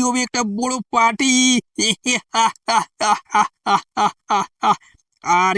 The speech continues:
কিছু সময়ের অপেক্ষা, তারপরেই আমরা এবারে কাটাকাটি শুরু করে দিব। আর কষিয়ে খাবো। আরে এই হালকের বাচ্চারা কোথায় যে আমার মাছটা রেখেছে,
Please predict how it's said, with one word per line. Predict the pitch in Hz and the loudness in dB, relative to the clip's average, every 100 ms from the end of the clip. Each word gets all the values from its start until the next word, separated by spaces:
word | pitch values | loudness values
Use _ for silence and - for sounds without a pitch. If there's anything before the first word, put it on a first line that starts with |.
| 185 | -2
কিছু | 208 196 220 - | -4 0 -2 0
সময়ের | 214 220 226 226 226 | -2 0 0 2 0
অপেক্ষা, | 240 233 - 240 220 196 - - - | 0 -4 -2 0 0 -2 -8 -14 -2
তারপরেই | 226 220 240 247 240 | -2 0 -2 -2 -2
আমরা | 240 247 240 | 0 0 0
এবারে | 247 247 254 | -2 -4 -2
কাটাকাটি | 247 233 233 226 233 | 0 -2 -2 -2 0
শুরু | - 240 226 | 0 0 0
করে | 254 247 | -2 0
দিব। | 226 247 254 254 - 247 - 277 - 254 220 - 226 - - 233 214 _ 247 196 - - 196 - - 208 - - - - | 0 2 0 0 2 2 4 -2 -2 -4 -4 -4 -4 -4 -4 -4 -4 _ -6 -6 -6 -6 -6 -6 -2 -2 -2 -12 -12 -6
আর | 220 - | -4 -4
কষিয়ে | 240 240 269 262 254 | -4 -2 0 -2 2
খাবো। | 254 254 285 294 220 277 - 269 302 285 277 285 - 302 208 202 - 202 190 - - 175 - - - _ _ _ _ - | 0 2 4 4 4 2 4 0 2 0 2 0 -4 -4 -2 -2 -2 0 0 -4 -2 -2 -2 -12 -14 _ _ _ _ -10
আরে | 240 | -2
এই | 285 196 | 0 2
হালকের | 143 180 190 262 | 2 0 0 -2
বাচ্চারা | 247 247 269 277 - | -2 -2 -2 -2 -2
কোথায় | 190 233 240 | -4 -4 -4
যে | 262 | -2
আমার | 254 226 | 0 0
মাছটা | 190 190 226 214 | 0 0 -2 -2
রেখেছে, | 240 226 | -2 -2